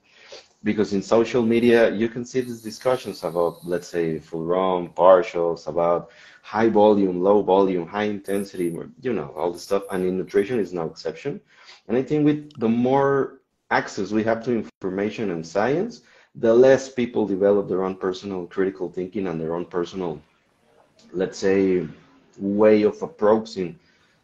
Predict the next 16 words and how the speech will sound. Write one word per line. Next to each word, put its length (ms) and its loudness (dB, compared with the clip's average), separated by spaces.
appro-, 300 -8
how's 240 -8
the 40 -6
word? 300 -2
Let's 160 0
say 140 6
engaging 460 4
in 100 -2
this, 320 -8
in 120 -4
this 600 -6
particular 420 -2
information, 500 -4
because 280 -2
it's 160 -4
complex. 560 -4